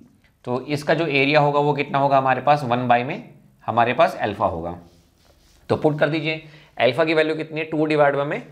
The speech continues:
रूट पाई, so this is nothing but one divide by में, this is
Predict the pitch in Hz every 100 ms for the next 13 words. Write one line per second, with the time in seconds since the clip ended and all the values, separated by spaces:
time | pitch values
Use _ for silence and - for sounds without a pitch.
0 | - _ _ _ _ _ - 127 139 135
1 | - 95 - 131 135 170 156 151 151 160
2 | 131 127 151 143 127 131 131 120 120 160
3 | 123 143 156